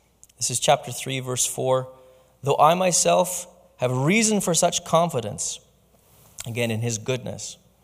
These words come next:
"If someone else thinks that they have reasons to put confidence in the flesh, I have more. Circumcised on the eighth day, of the people of Israel, of the tribe of Benjamin, a Hebrew of Hebrews in regards to the law, a Pharisee as for zeal, persecuting the church,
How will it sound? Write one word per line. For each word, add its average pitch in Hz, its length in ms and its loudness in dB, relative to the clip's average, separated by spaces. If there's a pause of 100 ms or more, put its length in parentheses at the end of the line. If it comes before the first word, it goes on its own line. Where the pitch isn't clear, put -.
(1000)
"If - 420 0 (140)
someone 196 360 4
else 196 300 6
thinks 185 240 -2
that 151 140 -8
they 165 100 0
have 156 120 0
reasons 165 360 -2
to 156 80 -4
put 160 160 -8
confidence 139 760 0 (120)
in 123 80 -6
the 123 80 -2
flesh, - 560 0 (800)
I 147 180 10
have 170 200 6
more. 165 440 2 (100)
Circumcised 185 680 4
on 180 80 0
the 175 140 -2
eighth 175 220 -2
day, 170 480 -4 (420)
of 160 180 8
the 165 100 0
people 175 300 -2
of 156 100 0
Israel, 160 420 -2
of 123 120 -6
the 131 80 -4
tribe 156 280 4
of 117 180 -2
Benjamin, 165 560 0 (560)
a 113 60 -8
Hebrew 175 380 2
of 165 120 -2
Hebrews 170 440 -4
in 143 80 -2
regards 156 380 6
to - 40 -4
the 151 80 0
law, 156 300 6
a - 20 6
Pharisee 175 720 2
as 143 180 2
for 151 100 -2
zeal, 170 420 2
persecuting 175 640 -2
the 170 60 -6
church, 165 400 -4